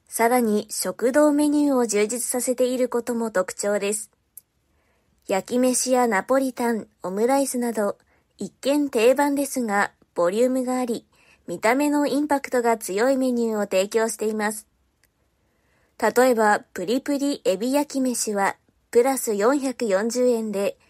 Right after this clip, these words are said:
エビマシマシにすると、焼き飯が隠れるほどエビが大量に乗ります。天アライドは、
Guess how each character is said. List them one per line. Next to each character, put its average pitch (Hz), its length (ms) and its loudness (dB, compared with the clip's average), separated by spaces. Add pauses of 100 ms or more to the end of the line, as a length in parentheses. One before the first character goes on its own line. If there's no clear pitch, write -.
(160)
エ 185 160 0
ビ 254 160 0
マ 190 200 0
シ 254 160 -2
マ 269 160 -2
シ 262 120 -4
に 262 160 -2
す 247 140 -6
る 247 140 -2
と、 214 220 0 (580)
焼 175 160 -2
き 254 140 0
飯 269 320 0
が 262 100 2
隠 233 360 0
れ 294 120 4
る 285 160 2
ほ 254 100 0
ど 226 160 2
エ 180 220 -2
ビ 208 140 0
が 240 180 0
大 220 260 -2
量 247 140 2
に 247 140 0
乗 247 120 -2
り 240 120 -2
ま 226 180 0
す。 - 120 -12 (1400)
天 233 240 2
ア 285 60 2
ラ 294 100 4
イ 285 100 2
ド 262 120 0
は、 220 260 0